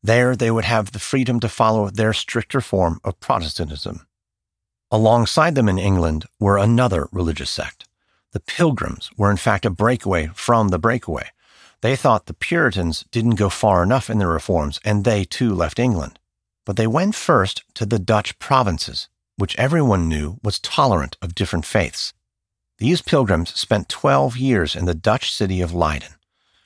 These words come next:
but a group of them left for America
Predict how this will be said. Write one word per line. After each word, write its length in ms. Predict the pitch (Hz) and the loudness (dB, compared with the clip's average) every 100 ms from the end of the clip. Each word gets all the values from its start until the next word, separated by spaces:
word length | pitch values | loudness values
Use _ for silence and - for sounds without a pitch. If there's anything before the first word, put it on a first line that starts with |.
| - | -10
but 200 | 101 113 | 0 0
a 40 | |
group 280 | 98 143 156 | 2 0 0
of 120 | 131 | 0
them 180 | 113 101 | 2 2
left 380 | 98 117 139 - | 4 2 0 -8
for 200 | - 123 | -4 0
America 580 | 107 110 131 110 - - | 2 4 2 0 -2 -10